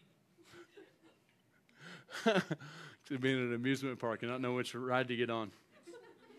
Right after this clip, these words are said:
Actually, at this point in time in my life, it's none. <laughs> I'll go over here and shoot baskets or something. <laughs> Buy your kids tickets to ride something. I don't know.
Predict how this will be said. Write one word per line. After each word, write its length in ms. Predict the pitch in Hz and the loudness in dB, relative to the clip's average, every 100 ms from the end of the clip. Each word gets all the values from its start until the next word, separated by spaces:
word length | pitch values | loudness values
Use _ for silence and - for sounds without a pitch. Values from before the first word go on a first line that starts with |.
| - - | -20 0
Actually, 320 | 185 165 165 160 | 6 6 8 6
at 80 | |
this 160 | 160 160 | 8 4
point 260 | 156 156 139 | 4 4 6
in 60 | |
time 80 | 135 | 6
in 80 | 131 | 8
my 80 | 127 | 6
life, 320 | 123 123 117 | 6 4 2
it's 180 | 110 117 | -4 -2
none. 400 | 123 120 104 107 190 - - | 0 2 0 -2 -4 -6 -12
<laughs> 300 | - - - | -10 8 12
I'll 800 | 285 - 247 - 220 208 202 190 - - - - 208 180 - | 12 12 12 12 12 12 10 8 4 -8 -8 -6 -6 -6 2
go 380 | 156 143 147 147 | 4 6 8 8
over 180 | 139 147 | 8 8
here 240 | 147 139 | 10 8
and 120 | 113 113 - - - 131 - - | 6 -4 -20 -20 -18 -18 -16 -6
shoot 240 | - 120 | -6 0
baskets 500 | 123 127 123 110 - | 4 4 4 -2 -4
or 80 | 101 | -6
something. 340 | 101 98 98 - - _ - - - - | -6 -8 -10 -18 -20 _ -12 -10 -8 4
<laughs> 100 | 233 247 - - - - - 247 240 247 175 - - - - - _ _ _ - - 190 190 190 196 - - - 156 - - 165 160 151 139 _ - - 123 | 6 8 6 0 -12 -20 -4 2 4 4 0 -4 -4 -4 -4 -10 _ _ _ -20 -12 -8 -6 -6 -8 -8 -10 -6 -6 -8 -14 -10 -8 -10 -14 _ -18 -8 0
Buy 160 | 117 | 2
your 160 | 123 131 | 4 0
kids 320 | - 117 101 | 0 -2 -2
tickets 360 | - 104 95 - | -4 -4 -4 -8
to 100 | 104 | -4
ride 260 | 104 101 | 0 -2
something. 300 | 95 95 95 95 | -2 -8 -8 -10
I 40 | |
don't 220 | 110 113 | -8 -8
know. 120 | 110 | -8